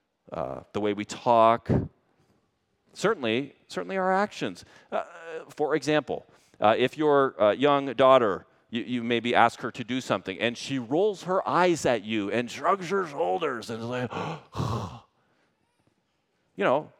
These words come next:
she's dishonoring you, isn't she? Happens all the time. But when she's eager to help unload and to help and be of service, and, eh, you know, I'd, I'd love to,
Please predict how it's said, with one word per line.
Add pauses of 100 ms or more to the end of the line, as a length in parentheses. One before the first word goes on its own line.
she's
dishonoring
you,
isn't
she? (760)
Happens
all
the
time. (1200)
But
when
she's
eager
to
help
unload
and
to
help
and
be
of
service,
and,
eh,
you
know,
I'd,
I'd
love
to,